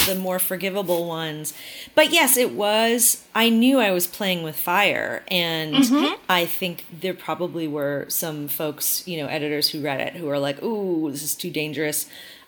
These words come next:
Speaker 1: Um, because there are characters that do pretty bad things, but they're still human. So, you know, they're not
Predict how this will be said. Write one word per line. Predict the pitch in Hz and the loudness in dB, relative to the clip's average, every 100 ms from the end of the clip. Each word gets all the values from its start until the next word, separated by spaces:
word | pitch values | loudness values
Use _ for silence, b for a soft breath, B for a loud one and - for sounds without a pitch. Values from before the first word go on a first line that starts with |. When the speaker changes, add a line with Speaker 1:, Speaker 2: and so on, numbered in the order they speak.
| - | -2
Speaker 1:
Um, | 175 160 | 0 0
because | 208 214 208 | -2 0 0
there | 185 | 4
are | 202 | 2
characters | 226 202 185 - 175 170 - | 2 0 -2 -2 -4 -4 -4
that | 160 - _ - | -4 -6 _ -6
do | 175 160 160 156 147 143 _ _ _ - | -2 0 0 -2 -4 -8 _ _ _ -8
pretty | 175 190 - | -4 -4 -4
bad | 147 151 151 - | -2 0 2 0
things, | 156 220 - - b b b b b - | -2 -2 -4 -6 b b b b b -4
but | 185 | -2
they're | 180 | 2
still | 170 180 160 | 0 0 -4
human. | - 135 175 156 170 196 | -2 0 2 2 0 0
So, | 208 175 | 0 0
you | - 185 | -2 0
know, | 143 | 0
they're | 175 | 0
not | 180 175 | 0 -2